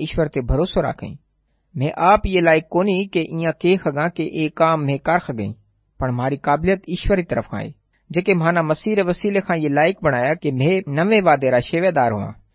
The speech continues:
مين لکيوڙي حڪم را ڪونهي، پڻ پويتر آتما را شيوادار آهيان، ڪيونڪي لکيوڙي حڪم مٿي ني بيهڻ ري سزا موت هئي، پڻ نوين وعدي ۾ پويتر آتما زندگي ڏئي. جڏهن اهو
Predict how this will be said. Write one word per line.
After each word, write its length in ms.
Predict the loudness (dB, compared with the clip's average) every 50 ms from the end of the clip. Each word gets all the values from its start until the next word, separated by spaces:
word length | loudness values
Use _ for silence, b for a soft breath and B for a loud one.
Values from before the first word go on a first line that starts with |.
| _ _ _ _ -10
مين 160 | -8 -6 -6 -4 -6
لکيوڙي 320 | -6 -4 0 0 2 2
حڪم 200 | 2 0 -2 -2
را 160 | 0 0 0 0 0
ڪونهي، 220 | -2 -2 -2 -2 -4 -8 _ _ _
پڻ 100 | -6 -6 -6 -4 -4
پويتر 340 | -2 0 0 0 0 0 0 0
آتما 220 | 0 -2 -2 -2 0
را 80 | 0 -2 -2 -2
شيوادار 400 | -2 0 0 2 2 2 0 0
آهيان، 120 | -2 -6 -8 _ _ _ _ _ _ _ _ _ _ _ _ -4
ڪيونڪي 240 | -4 -2 -2 -2 -2 0 -2
لکيوڙي 360 | -4 -4 -2 0 2 2 2 2
حڪم 180 | 0 0 -2 -2 0 2 2
مٿي 200 | 0 0 0 -2
ني 120 | -2 -2 -2 -2
بيهڻ 240 | 0 0 0 0 0 -2
ري 40 | -2 -4
سزا 200 | -4 -2 -2 0 0 0 0
موت 280 | 2 2 2 0 -2
هئي، 100 | -6 -8 -10 -12 _ _ _ _ _ _ _ _ _ _ -4
پڻ 100 | -2 -2 -2 -2 0
نوين 220 | 0 2 2 4 4
وعدي ۾ 220 | 4 4 4 2 -2 -2 -4 -4 -8 _ _ _ _ _ _
پويتر 380 | -8 -4 -2 -2 -2 0 0 2 2 2
آتما 220 | 0 -2 -4 -4 -4 -4 -6
زندگي 340 | -4 -4 -4 -2 -2 -2 -4 -4
ڏئي. 140 | -6 -8 -10 -14 _ _ _ _ _ _ -4 0
جڏهن 180 | 2 4 6
اهو 80 | 6 6